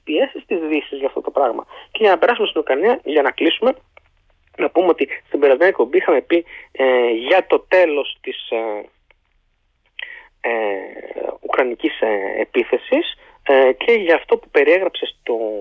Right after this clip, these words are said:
ε, επιδραστικό του άρθρο ο Βαλέρης Ζαλούζνη, ο Αγιεθά, ο Ουκρανός, ε, στο Economist, που ήταν ότι περνάμε σε έναν positional warfare, σε έναν πόλεμο, ε, θέσεων.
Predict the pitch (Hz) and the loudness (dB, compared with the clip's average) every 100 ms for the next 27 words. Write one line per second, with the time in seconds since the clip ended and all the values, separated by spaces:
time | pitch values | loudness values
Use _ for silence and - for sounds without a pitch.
0 | - - - - 107 107 110 - 120 - | -12 -18 -20 -10 -6 -4 -4 0 0 -2
1 | - 180 - 131 135 - 113 98 - - | 0 0 2 2 2 -2 -6 -6 -12 -20
2 | - 113 107 101 95 95 117 127 151 120 | -6 -4 -2 -4 -8 -4 0 2 2 2
3 | 113 135 131 120 110 104 - 113 110 107 | 2 2 0 0 -4 -6 -8 -4 -2 -2
4 | 110 107 - 120 104 104 127 226 285 - | -2 -2 0 0 0 0 0 0 -2 -6
5 | - - 156 151 139 - 190 175 135 104 | -20 -4 2 2 0 -2 2 2 2 0
6 | 98 90 - - 190 226 214 - - 123 | -4 -12 -16 -2 0 2 2 0 0 0
7 | 127 214 214 185 226 220 - 135 147 - | 2 -2 0 0 0 -2 -2 -2 -2 0
8 | 185 139 131 131 - 101 - - _ - | 0 2 2 2 -2 -8 -8 -14 _ -2
9 | 180 165 - 180 202 208 202 - _ _ | 0 0 4 4 4 0 -4 -4 _ _
10 | 160 147 - - 131 - 110 - | -6 -6 -2 -2 0 -4 -8 -10